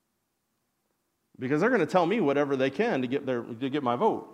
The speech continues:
Now, whether you like our current president or not, whether you think he's the greatest thing since sliced bread or not, I'm not gonna automatically stand here and say, "I know he's a Christian," 'cause he says he is.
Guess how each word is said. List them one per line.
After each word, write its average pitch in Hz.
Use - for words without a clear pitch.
Now, 139
whether 180
you 165
like 196
our 156
current 165
president 151
or 131
not, 175
whether 147
you 151
think 160
he's 143
the 139
greatest 147
thing 143
since 131
sliced 143
bread 143
or 117
not, 139
I'm 165
not 233
gonna 151
automatically 143
stand 226
here 156
and 135
say, 135
"I 156
know 170
he's 131
a 127
Christian," 156
'cause 123
he 139
says 254
he 113
is. 95